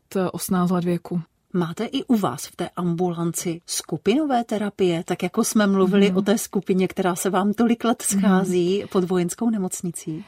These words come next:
Speaker 1: Máme. Máme dvě skupiny, které se schází, jedna v sudý a druhá v lichý týden. A většinou jsou tam závislí na alkoholu.
Speaker 2: A je to asi dobrovolná záležitost?
Speaker 1: Ryze dobrovolná.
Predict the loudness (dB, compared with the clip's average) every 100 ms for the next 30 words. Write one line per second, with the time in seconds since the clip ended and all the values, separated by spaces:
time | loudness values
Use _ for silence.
0 | -18 -6 2 4 6 4 2 2 2 2
1 | 0 -4 -14 -2 2 4 6 6 6 6
2 | 4 6 8 8 6 4 -2 -6 -4 2
3 | 6 6 6 6 6 2 -2 -2 2 4
4 | 4 4 2 0 2 4 4 2 -2 0
5 | 2 4 4 4 4 0 0 0 0 0
6 | 2 4 4 2 0 -2 -2 0 0 0
7 | -2 -4 _ -20 -20 -20 _ -2 0 4
8 | 2 2 2 2 0 -2 -2 0 2 4
9 | 4 2 0 0 2 2 0 -2 -4 -4
10 | -4 -2 -2 -4 -8 _ -14 -6 -4 0
11 | 2 2 0 -2 0 2 4 4 4 2
12 | 0 -2 -4 -6 -6 -8 -8 -10 -10 -10
13 | -4 2 6 6 6 4 4 4 4 2
14 | 0 -2 -4